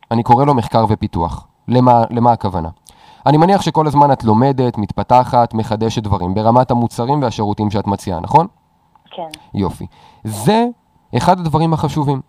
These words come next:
Speaker 1: כי זה עוזר לך להגדיל את הערך שאת נותנת ללקוחות שלך, וגם להרגיש בעלת מקצוע טובה יותר,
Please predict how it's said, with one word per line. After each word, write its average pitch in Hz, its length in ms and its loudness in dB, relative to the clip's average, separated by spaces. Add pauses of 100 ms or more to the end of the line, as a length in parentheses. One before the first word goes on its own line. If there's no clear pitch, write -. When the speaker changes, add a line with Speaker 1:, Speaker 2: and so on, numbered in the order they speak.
(120)
Speaker 1:
כי 156 100 0
זה 185 100 4
עוזר 180 240 2
לך 175 180 0
להגדיל 123 540 2
את 139 160 -2
הערך 170 500 0
שאת - 180 -4
נותנת 135 340 -2
ללקוחות 110 420 0
שלך, 220 280 2
וגם 208 260 -2
להרגיש 165 380 -6
בעלת 131 320 0
מקצוע 127 280 -2
טובה 113 340 0
יותר, 180 320 -2